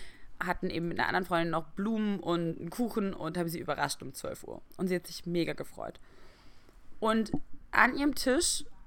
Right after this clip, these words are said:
war ein Mädchen, oder eigentlich schon auch eine Frau,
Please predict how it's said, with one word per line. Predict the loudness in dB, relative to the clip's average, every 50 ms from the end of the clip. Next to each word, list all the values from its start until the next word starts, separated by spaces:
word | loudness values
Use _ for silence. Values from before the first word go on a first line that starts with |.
| -12 -10 -10 -10 -10 -10 -8 -6 4
war | 8 10 10 10
ein | 10 8 6
Mädchen, | 6 4 4 2 0 0 2 4 4 4 4 2 -2 -8 -10 -8 -6 -4
oder | -4 -2 -2 -4 -4 -6 -8 -8 -8 -8 -8 -4 -4
eigentlich | -2 -2 -2 -4
schon | -4 -6 -6 -6
auch | -6 -8
eine | -8 -8
Frau, | -8 -4 0 0 0 0